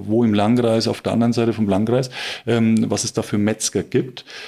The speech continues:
ähm, äh, der, und, und die machen tolle Produkte, die kochen und, und, und da bauen wir eben, eben so Blättchen auf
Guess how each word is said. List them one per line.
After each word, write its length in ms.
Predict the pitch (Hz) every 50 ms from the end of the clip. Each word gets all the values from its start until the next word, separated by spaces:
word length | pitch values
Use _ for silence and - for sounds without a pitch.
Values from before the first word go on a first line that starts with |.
| - -
ähm, 440 | - 120 120 120 120 120 120 120 113
äh, 140 | 117 110 110
der, 400 | 113 - 113 110 110 113 110 101
und, 320 | 107 - 101 110 110 -
und 160 | - 104 98 -
die 80 | 113
machen 320 | 113 120 120 - 139 127 131
tolle 240 | - 139 147 170
Produkte, 560 | 170 170 156 156 151 - 196 196 196 - 120 95
die 160 | - 92 90
kochen 560 | - - - 135 135 - 135 135 131 127 120
und, 260 | 110 104 104 104 101
und, 260 | - 104 107 104 101
und 220 | - 101 104 98 -
da 120 | 101 101
bauen 340 | - - 113 117 117 117 107
wir 300 | 113 113 110 113 107 -
eben, 360 | 104 107 101 101 101 98 - -
eben 220 | 101 104 104 104
so 120 | 101 - 104
Blättchen 560 | - - 98 104 - - - - 156 151 151
auf 420 | - 131 131 135 135 139 135 -